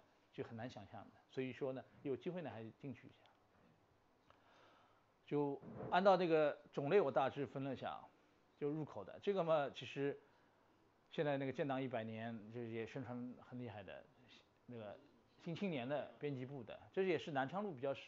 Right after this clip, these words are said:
少的石库门建筑的那个入口了。当然了，就说这次其实因为一百年，这个，这，这次的庆祝呢，其实南昌路呢也，我看了一下子是，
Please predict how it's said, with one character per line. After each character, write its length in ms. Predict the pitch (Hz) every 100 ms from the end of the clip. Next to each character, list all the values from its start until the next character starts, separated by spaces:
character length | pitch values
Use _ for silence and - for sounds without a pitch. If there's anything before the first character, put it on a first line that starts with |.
| -
少 460 | - - 139 92 95
的 260 | 160 202 -
石 160 | -
库 160 | 147 214
门 220 | 143 135
建 220 | 180 131
筑 120 | 117
的 160 | 104 101
那 80 | 104
个 120 | 110
入 120 | 127
口 220 | 117 -
了。 100 | - - - _ _ _ _ _ _ _ _ _
当 160 | - 185
然 80 | 180
了， 100 | 175
就 120 | 170
说 160 | 160 160
这 180 | -
次 480 | 208 - 170 151 139 - -
其 120 | 151
实 380 | - 151 151 - - _ - _ _ - -
因 100 | 170
为 80 | 196
一 40 |
百 360 | 151 135 127 127
年， 440 | 127 120 127 151 - _ _ _ _ _ _ _ _ _ _ -
这 100 | 165
个， 140 | 151
这， 180 | 135 160
这 160 | 139 156
次 140 | -
的 80 | 139
庆 240 | - 190
祝 160 | 131 127
呢， 220 | 113 107
其 80 | -
实 100 | 131
南 180 | 127 135
昌 200 | 143 170
路 140 | 156
呢 140 | 120
也， 600 | 113 107 113 110 104 104 - -
我 180 | - 123
看 180 | 147 143
了 120 | 135
一 120 | 127
下 220 | - 220
子 160 | 160 139
是， 320 | - 127 123